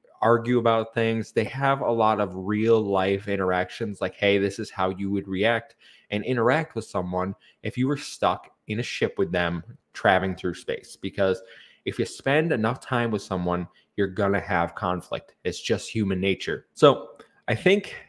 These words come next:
from the story perspective, I'm good with it. Is it an Oscar award-winning story? No.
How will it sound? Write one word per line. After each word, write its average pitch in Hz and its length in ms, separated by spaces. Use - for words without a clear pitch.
from 113 460
the 113 80
story 135 280
perspective, 107 540
I'm 113 200
good 107 200
with 101 160
it. 107 260
Is 101 180
it 101 200
an 95 200
Oscar 104 480
award-winning 98 680
story? 92 360
No. 90 220